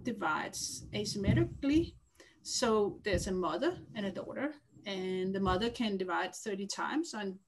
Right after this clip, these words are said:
then she can't divide anymore. So she eventually dies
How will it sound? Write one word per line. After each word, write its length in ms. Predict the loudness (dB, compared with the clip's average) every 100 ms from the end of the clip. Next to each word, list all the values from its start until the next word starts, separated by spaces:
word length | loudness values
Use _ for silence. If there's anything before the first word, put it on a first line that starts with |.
| _
then 200 | -10 -10 -12
she 340 | -12 -10 -12 -14 -20 _ _ _ _
can't 220 | -2 -2 0
divide 300 | 0 2 2
anymore. 440 | 2 0 2 2 0 _
So 380 | -8 0 2 2
she 220 | 0 -2
eventually 440 | -2 -2 -2 -6 -6
dies 760 | -2 2 4 4 2 -2 -8